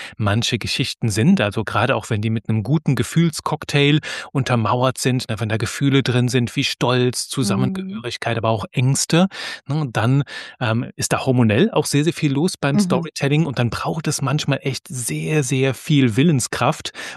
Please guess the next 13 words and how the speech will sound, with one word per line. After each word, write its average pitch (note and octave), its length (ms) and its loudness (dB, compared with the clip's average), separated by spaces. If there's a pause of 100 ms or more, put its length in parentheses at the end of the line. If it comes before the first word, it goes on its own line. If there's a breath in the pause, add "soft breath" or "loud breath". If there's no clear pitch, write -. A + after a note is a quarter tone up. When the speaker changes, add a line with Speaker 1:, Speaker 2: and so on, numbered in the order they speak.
Speaker 1:
um C#3 280 2
danach B2+ 320 0
zu D3+ 100 -6
unterscheiden, A#2 580 0
okay, A2 340 2 (280 loud breath)
was G#2 300 -4
ist - 160 -2
jetzt - 240 -4
hier C#3+ 220 2
wirklich C3+ 360 2
in A2+ 160 -4
meinem A2 300 0
Sinne C#3 440 4